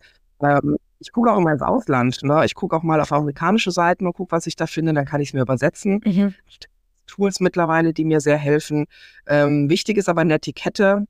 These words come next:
Speaker 1: ähm, auch wenn ich mal irgendwas mehr übernehmen würde, ja, oder auch wenn ich schon gemacht hab, gibt's für mich zwei Wege.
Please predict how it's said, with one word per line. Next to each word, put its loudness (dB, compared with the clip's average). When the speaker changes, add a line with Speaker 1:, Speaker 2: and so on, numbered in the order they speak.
Speaker 1:
ähm, 0
auch -2
wenn 2
ich -4
mal 2
irgendwas -2
mehr 2
übernehmen 2
würde, 2
ja, 2
oder -2
auch -6
wenn 0
ich -2
schon -4
gemacht -2
hab, -2
gibt's -8
für -2
mich -4
zwei -2
Wege. 2